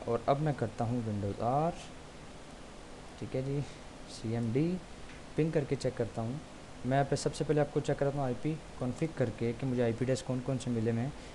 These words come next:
ये मेरा आईपी एड्रेस है, मैं इस time Pixel के नेटवर्क से connected हूँ। और मेरे पास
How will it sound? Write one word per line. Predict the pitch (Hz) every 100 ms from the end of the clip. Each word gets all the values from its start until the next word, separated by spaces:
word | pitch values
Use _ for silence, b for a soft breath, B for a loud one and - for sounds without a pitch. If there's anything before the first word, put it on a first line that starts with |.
| B
ये | 127
मेरा | 151 151
आईपी | 135 156
एड्रेस | 156 147
है, | 165
मैं | 147
इस | -
time | 131
Pixel | 117 104 131
के | 135
नेटवर्क | 135 - 135
से | -
connected | 131 113 - 139
हूँ। | 190 - B B B B - - 107
और | 120 139 151 139
मेरे | 131 123 127
पास | - 123 120 123 123